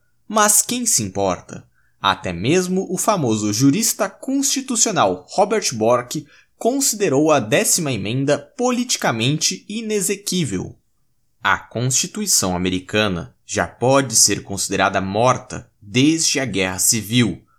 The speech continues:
quando o direito de secessão foi negado aos estados do Sul. Ora, mas isso não era constitucional? Os estados federados não poderiam retirar-se da União? Lincoln, um dos mais repugnantes seres vivos que já pisaram sobre a terra,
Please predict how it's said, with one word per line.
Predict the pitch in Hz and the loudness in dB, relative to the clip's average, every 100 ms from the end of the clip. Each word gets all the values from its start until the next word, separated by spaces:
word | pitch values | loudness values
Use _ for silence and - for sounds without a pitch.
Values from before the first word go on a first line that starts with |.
| _ | _
quando | 254 269 | -2 0
o | |
direito | 190 196 220 220 101 | -2 0 0 0 -6
de | 92 | -2
secessão | - 120 175 - 170 202 | 0 0 4 4 4 2
foi | 190 110 | -2 -2
negado | 92 92 107 127 | -2 2 4 4
aos | 131 131 | 2 0
estados | 127 - 104 101 101 | 0 4 4 2 0
do | 107 131 | -2 -2
Sul. | 131 - 147 98 - _ _ _ _ | 0 4 4 2 -8 _ _ _ _
Ora, | 104 104 90 - _ | 4 4 2 -6 _
mas | 104 123 127 | 0 2 2
isso | 208 - | 2 0
não | 185 131 | 0 2
era | 120 120 | 4 2
constitucional? | - 180 202 92 104 - 90 101 160 - _ _ _ | 0 -4 -2 -4 -4 -4 2 4 2 0 _ _ _
Os | 92 | -8
estados | 92 - 104 113 95 - | -2 0 4 4 2 -8
federados | 95 92 90 110 95 92 | -4 -2 2 2 0 -4
não | 131 | -4
poderiam | 175 135 110 135 147 | -2 -2 -2 -2 -2
retirar-se | 165 180 - 107 180 - 117 | -4 -2 0 2 2 0 0
da | 98 | 0
União? | 92 104 160 190 _ _ _ _ _ | 0 0 0 -2 _ _ _ _ _
Lincoln, | 107 123 170 185 196 202 _ _ | -2 0 0 -2 -6 -6 _ _
um | 220 | -4
dos | 214 160 | 0 0
mais | 120 123 196 190 | 2 2 2 0
repugnantes | - 226 214 196 107 92 | -2 -4 -6 -2 -2 0
seres | - 98 98 92 | 0 0 -4 -2
vivos | 113 120 95 - | -2 -2 -4 -6
que | 95 | -4
já | 101 113 | -2 -2
pisaram | 123 98 90 87 | -2 -2 0 0
sobre | 95 113 117 | -4 -2 -4
a | |
terra, | - 123 123 139 | 0 2 2 0